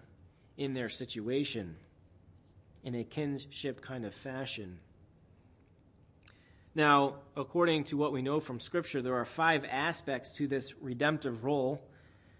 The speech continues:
this kinship redeemer role that we can find in Scripture.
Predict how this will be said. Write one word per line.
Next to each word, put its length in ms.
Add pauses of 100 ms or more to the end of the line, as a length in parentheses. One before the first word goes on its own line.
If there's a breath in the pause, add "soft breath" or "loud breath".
this 300 (160)
kinship 580 (840 soft breath)
redeemer 560 (120)
role 340
that 200
we 100
can 140
find 420
in 80
Scripture. 640